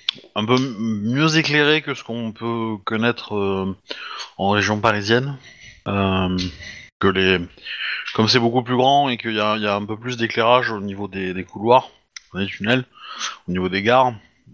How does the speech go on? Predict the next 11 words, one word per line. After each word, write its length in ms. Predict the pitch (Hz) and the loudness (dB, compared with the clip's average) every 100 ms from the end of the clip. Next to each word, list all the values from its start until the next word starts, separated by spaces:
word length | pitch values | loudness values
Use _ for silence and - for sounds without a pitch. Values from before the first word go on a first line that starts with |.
| _ _ - | _ _ -8
voilà, 200 | 98 95 | -4 -4
c'est, 200 | - - | -4 -4
euh, 300 | 92 87 85 82 82 - - - - - - | -2 0 -2 -4 -10 -16 -18 -18 -20 -8 -8
il 80 | 139 | -4
y 80 | 95 | 0
a... 300 | 87 82 80 | 2 2 -2
ça 200 | - 87 | -2 -2
éclaire 420 | 85 107 113 110 98 | 0 2 2 2 -2
beaucoup 260 | 101 113 | -8 -12
plus 320 | 104 123 120 | -10 -8 -6
dans, 400 | 104 95 90 87 | -4 -4 -6 -10